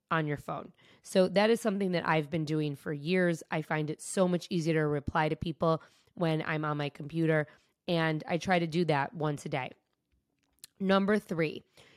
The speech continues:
you wanna post reels for awareness, increased reach, and growth. And so this was something that I talked about when I was introducing and teeing up today's conversation, but you wanna use reels.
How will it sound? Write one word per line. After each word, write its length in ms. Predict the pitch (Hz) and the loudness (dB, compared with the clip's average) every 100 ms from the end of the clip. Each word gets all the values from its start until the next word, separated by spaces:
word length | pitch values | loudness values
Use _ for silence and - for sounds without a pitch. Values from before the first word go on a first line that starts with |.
| _ | _
you 120 | 208 | -2
wanna 360 | 202 190 208 294 | 2 4 4 2
post 580 | - - 185 185 - - | -4 -2 0 0 -4 -12
reels 500 | - 170 170 165 156 - - | -6 2 4 4 2 -4 -8
for 340 | - 165 160 - | 2 4 6 2
awareness, 680 | 160 147 156 202 269 294 - - _ | -2 0 0 2 2 0 -6 -16 _
increased 500 | 180 208 220 269 240 | -2 -2 -2 -4 -2
reach, 340 | 208 196 190 - - | 0 0 -2 -8 -6
and 180 | 175 175 | -4 -2
growth. 440 | 151 156 143 - - | 0 0 0 -4 -8
And 160 | 185 175 | -4 -2
so 140 | 196 | 2
this 220 | 180 196 202 | 4 4 4
was 220 | 190 160 | -2 0
something 260 | 175 165 160 | -2 0 0
that 120 | 156 | 0
I 120 | 151 | -2
talked 320 | 147 151 - | 0 -2 -2
about 260 | 151 143 - | -4 -4 -2
when 100 | 156 | -4
I 100 | 147 | -2
was 180 | 147 - | -4 -4
introducing 600 | 151 165 147 156 - 147 | -8 -6 -4 -4 -2 -6
and 140 | 139 | -6
teeing 340 | - 170 156 151 | -8 -4 -2 -2
up 240 | 147 - - - - | -4 -6 -20 -20 -10
today's 320 | 185 165 147 | -2 -2 -2
conversation, 760 | 170 156 143 - 160 139 147 | -2 -2 -2 -2 -2 -2 -6
but 200 | 143 160 - - _ _ | -2 -2 -4 -16 _ _
you 160 | 220 233 | -2 2
wanna 300 | 262 285 262 | 6 6 6
use 340 | 190 180 156 | 4 4 2
reels. 480 | 147 139 131 - | -2 -2 -4 -10